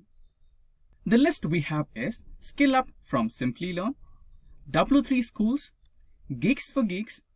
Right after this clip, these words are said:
Free Code Camp, HackerRank, Skillshare, LinkedIn Learning, Hacker Earth, Hacker dot I O, and lastly, Code Academy. Now, let's dive deeper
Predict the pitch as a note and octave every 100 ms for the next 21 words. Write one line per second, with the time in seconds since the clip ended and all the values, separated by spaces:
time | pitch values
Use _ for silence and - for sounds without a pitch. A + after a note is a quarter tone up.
0 | _ _ _ _ - F3 F#3+ - E3+ E3+
1 | - G3+ D4+ - _ _ _ - C4+ C#4+
2 | D4 B3+ F3 F3+ A#3 _ _ - - -
3 | C4+ D4 - - B3 B3 E4 - - -
4 | - _ D#3 F#3+ A#3 A3 A3+ G#3+ A#3 B3
5 | D#4 - _ _ - - - A#3+ B3 B3
6 | - C3+ - - _ _ _ - D#3+ F#3
7 | D#3+ E3 - D3+ G#3 F3+ F#3 - _ _
8 | - A#2+ A#2 C#3+ G#3 - A#3+ E4+ _ _
9 | F3+ G#3 - - G#2+ A#2 G#2+ - _ _
10 | _ _ _ _ _ _ B2 A#2+ A2+ A3
11 | _ _ - B3 D4+ - F3 E3 B2 D3
12 | A3 B3 C#4+